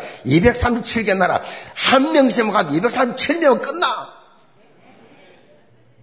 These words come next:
음. 그래서 이 교회가 계속 부흥돼서 오천 종족 싹 다.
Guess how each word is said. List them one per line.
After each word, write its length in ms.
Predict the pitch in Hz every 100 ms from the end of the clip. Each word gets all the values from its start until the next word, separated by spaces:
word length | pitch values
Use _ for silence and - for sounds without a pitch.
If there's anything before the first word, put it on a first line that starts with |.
| _ _ _ _ _ _ _ _ 117 120 _ _ - _ _ _ -
음. 300 | 113 87 - - - _ _ _ _ _ _ _ _ _ _ _ _ _ _ _ _ -
그래서 300 | 262 294 262
이 260 | 226 254 180
교회가 400 | 185 202 208 -
계속 360 | 151 175 226
부흥돼서 340 | 156 165 156 107
오천 320 | 175 285 302
종족 460 | 311 277 185 - -
싹 220 | - - 202 101 95 95 - -
다. 300 | 57 -